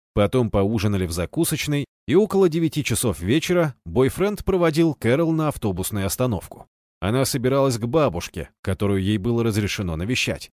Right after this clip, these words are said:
Бойфренд дал Кэрол немного денег на автобус и сигареты. Она помахала ему на прощание рукой, и больше они никогда не виделись. В тот вечер молодая супружеская пара,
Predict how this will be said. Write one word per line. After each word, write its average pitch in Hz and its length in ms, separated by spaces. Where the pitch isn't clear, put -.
Бойфренд 170 540
дал 165 200
Кэрол 170 340
немного 117 380
денег 101 320
на 98 140
автобус 139 460
и 135 100
сигареты. 160 640
Она 175 260
помахала 185 480
ему 135 180
на 123 120
прощание 110 520
рукой, 139 440
и 120 120
больше 190 360
они 156 340
никогда 117 560
не 90 140
виделись. 87 480
В - 100
тот 135 220
вечер 151 420
молодая 143 480
супружеская 117 680
пара, 131 400